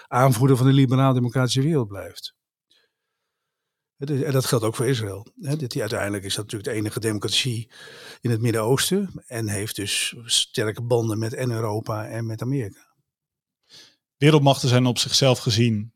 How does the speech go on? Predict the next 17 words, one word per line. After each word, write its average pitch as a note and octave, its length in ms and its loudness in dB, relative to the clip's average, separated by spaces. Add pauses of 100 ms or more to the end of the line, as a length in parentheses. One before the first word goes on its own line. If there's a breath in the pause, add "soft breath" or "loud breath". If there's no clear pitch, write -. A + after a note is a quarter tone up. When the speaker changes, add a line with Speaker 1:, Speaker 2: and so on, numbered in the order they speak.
(300)
Speaker 2:
op C#3 180 -4
zijn B2+ 160 4
zachtst C#3+ 340 4
gezegd, B2 380 2
nooit A#2 260 2
feilloos. C#3 640 -2 (480 soft breath)
Doen E3 160 2
ze D#3 80 2
daar D#3+ 140 4
ook D#3+ 100 0
goed F#3 220 2
aan, E3 180 2
denk D#3 180 0
je, A#3 120 -8 (100)
aan C#3 160 0
die C#3+ 140 2
keuze? E3+ 440 4